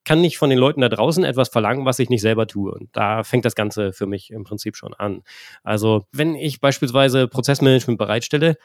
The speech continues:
dann sollte ich auch einen eigenen Prozess beschrieben haben. Ja, ich muss diesen Prozess selber entwickeln und das dann auch nutzen, um beispielsweise Mitarbeitern diesen Prozess nahe zu bringen.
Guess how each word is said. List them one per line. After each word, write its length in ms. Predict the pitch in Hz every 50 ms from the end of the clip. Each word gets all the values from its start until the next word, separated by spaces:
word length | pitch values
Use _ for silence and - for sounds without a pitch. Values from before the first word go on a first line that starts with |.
| _ _ _ _ _
dann 300 | 135 135 131 123 - 170
sollte 220 | 120 123 127 123 127
ich 80 | 131
auch 100 | 135 123
einen 80 | 131 127
eigenen 280 | 117 151 190 240 160 113
Prozess 340 | 113 113 - 117 110 -
beschrieben 420 | - 117 - - 123 113 101 98 85
haben. 220 | 90 92 92 95
Ja, 140 | 104 123 160
ich 200 | 175 160 - -
muss 180 | 160 147 - -
diesen 220 | - 135 123 131
Prozess 320 | - - 120 - 139 127
selber 320 | 107 123 135 151 139 139 -
entwickeln 680 | 135 123 107 - - - - 147 143 139 139 143 151
und 260 | - - 135 131 - _ _ _ _ _
das 140 | - 156 -
dann 120 | - 160 120
auch 140 | 135 117
nutzen, 480 | 117 139 202 220 - - 165 170 175 - -
um 300 | - 156 180 202 208 190 - _ _ _ _
beispielsweise 640 | - 101 113 - - - - 123 123 123 139 135 123 - - - _ -
Mitarbeitern 720 | 113 131 147 135 123 135 135 123 139 139 135 135 135 107
diesen 200 | 123 127 123 127
Prozess 320 | - 135 - - 131 117
nahe 280 | - 117 120 135 127 110
zu 180 | - - 101 90
bringen. 340 | 98 95 98 98 101 98